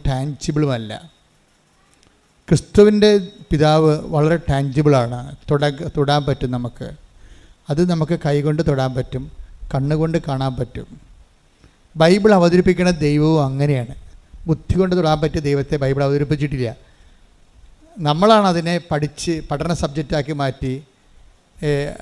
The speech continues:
അത് അതിനെ വസ്തുവാക്കി മാറ്റി. പഠിക്കുമ്പോൾ ദൈവം ഒരു വസ്തുവായിട്ട് റെഡ്യൂസ് ചെയ്ത് വരും. ഒരു വ്യക്തി എന്ന നിലയിലേക്ക് ദൈവം ഒരു വസ്തുവായിട്ട് റെഡ്യൂസ് ചെയ്യും. കാര്യം നമുക്ക് പഠിക്കുന്ന ഓബ്ജക്റ്റ് ആണല്ലോ. പക്ഷെ ഫീൽ ചെയ്യുന്ന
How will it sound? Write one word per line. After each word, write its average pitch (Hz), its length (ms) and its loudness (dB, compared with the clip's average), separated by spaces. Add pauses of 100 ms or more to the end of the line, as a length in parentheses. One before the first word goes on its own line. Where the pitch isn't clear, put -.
(140)
അത് 147 160 2 (280)
അതിനെ 151 200 -2 (160)
വസ്തുവാക്കി 147 720 0
മാറ്റി. - 300 -8 (420)
പഠിക്കുമ്പോൾ 165 440 2 (400)
ദൈവം 156 260 -2
ഒരു 151 160 0
വസ്തുവായിട്ട് 147 640 -4 (100)
റെഡ്യൂസ് 135 300 -6
ചെയ്ത് 135 220 -6
വരും. 113 200 -12 (840)
ഒരു 156 160 -2
വ്യക്തി 151 380 0
എന്ന 175 200 0
നിലയിലേക്ക് 147 420 0 (140)
ദൈവം 147 260 -2 (400)
ഒരു 143 100 2 (100)
വസ്തുവായിട്ട് 143 600 -2
റെഡ്യൂസ് 127 280 -4
ചെയ്യും. 120 180 -10
കാര്യം 139 260 -2
നമുക്ക് 139 280 -8
പഠിക്കുന്ന 147 300 -4 (100)
ഓബ്ജക്റ്റ് 147 380 2
ആണല്ലോ. 117 280 -6 (1800)
പക്ഷെ 196 200 2 (140)
ഫീൽ 202 220 2 (160)
ചെയ്യുന്ന 170 340 2